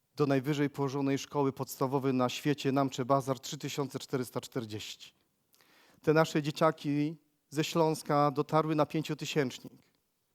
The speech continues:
I powiem wam, że ich determinacja, którą obserwowałem, była gigantyczna. To oni chcieli udowodnić światu, że nie muszą być bohaterami na swoich podwórkach, na placach zabaw, że naprawdę są dzieciakami,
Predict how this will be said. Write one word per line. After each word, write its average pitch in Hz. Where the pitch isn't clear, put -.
I 165
powiem 190
wam, 180
że 165
ich 170
determinacja, 175
którą 160
obserwowałem, 160
była 170
gigantyczna. 151
To 180
oni 208
chcieli 190
udowodnić 170
światu, 170
że 170
nie 170
muszą 190
być 156
bohaterami 165
na 160
swoich -
podwórkach, 131
na 156
placach 165
zabaw, 123
że -
naprawdę 165
są 196
dzieciakami, 180